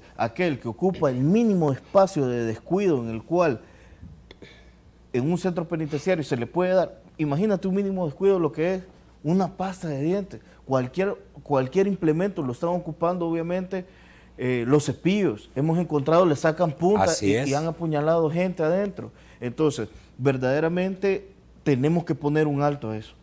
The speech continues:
Speaker 1: Tenemos
Speaker 2: No.
Speaker 1: que poner un alto a eso.
Speaker 2: Todos sabemos que en cualquier, en cualquier centro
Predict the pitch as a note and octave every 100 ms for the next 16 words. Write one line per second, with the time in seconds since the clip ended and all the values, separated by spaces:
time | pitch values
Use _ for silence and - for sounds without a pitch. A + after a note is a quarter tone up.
0 | - - B2 B2+ C#3+ D3 C#3 C3+ B2+ B2
1 | A#2 G#2+ G#2 G#2+ C#3+ D#3+ - D3+ D#3 D#3+
2 | C3+ - E3 - C#3+ C#3+ - - - -
3 | - F#2+ G2 F#2+ - B2 A2+ A#2+ A#2+ B2+
4 | A2